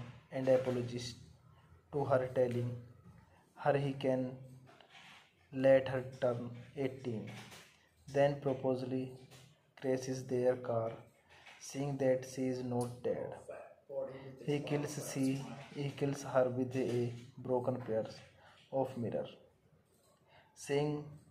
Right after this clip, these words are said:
he count down, "Let the darkness take her." In present day, seventeen-year-old Molly Hartley is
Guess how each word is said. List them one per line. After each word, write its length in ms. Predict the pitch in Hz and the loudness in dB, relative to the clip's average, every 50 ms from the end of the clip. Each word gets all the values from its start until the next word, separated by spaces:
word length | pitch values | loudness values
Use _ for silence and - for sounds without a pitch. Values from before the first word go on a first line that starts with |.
| - - _ _ - | -20 -20 _ _ -10
he 120 | - 139 131 | -6 -6 -6
count 400 | - - 131 131 131 127 120 120 | 0 4 4 4 4 4 2 2
down, 360 | 127 120 123 123 127 123 - - - - - - - _ - - - - - - - _ _ - 127 123 131 | 2 2 2 2 -2 -4 -6 -10 -14 -18 -20 -20 -20 _ -20 -20 -20 -20 -20 -20 -20 _ _ -12 -4 2 2
"Let 240 | 131 131 123 123 | 4 4 2 0
the 80 | - 131 | -2 0
darkness 680 | 131 127 117 117 117 117 120 113 113 113 117 - - - - - - _ _ _ _ _ _ _ | 4 4 4 4 4 2 0 0 0 0 -2 -4 -8 -14 -18 -20 -20 _ _ _ _ _ _ _
take 220 | - 127 123 117 120 | -2 -2 -2 -2 -2
her." 160 | - 120 104 - - - - - - - - - - - - - - - - - - - - - - - - - _ _ _ _ - | -4 -6 -8 -8 -10 -16 -16 -18 -18 -20 -20 -20 -20 -20 -20 -20 -20 -20 -14 -12 -12 -12 -12 -14 -18 -20 -20 -20 _ _ _ _ -2
In 100 | 151 151 - - | -2 -2 0 2
present 460 | 139 131 131 135 135 135 135 - 127 | 0 2 4 4 2 2 0 -2 -2
day, 280 | 127 123 123 120 120 - | 0 2 2 2 0 -2
seventeen-year-old 1000 | - - 131 120 127 127 120 127 135 131 131 123 120 120 113 110 110 113 110 - - - - - 127 123 | -4 -2 0 2 2 2 0 0 0 0 0 2 2 2 2 2 2 0 -4 -6 -10 -14 -16 -12 -6 -4
Molly 400 | 123 120 113 113 113 117 120 - - - - | -2 0 0 0 -2 -4 -6 -8 -10 -8 -6
Hartley 460 | 117 104 87 - - 67 - - - - _ _ _ _ _ _ _ _ _ _ _ - - - _ _ _ _ _ - | -6 -6 -6 -8 -10 -12 -14 -14 -16 -20 _ _ _ _ _ _ _ _ _ _ _ -20 -20 -20 _ _ _ _ _ 0
is 160 | 151 147 147 | 2 2 4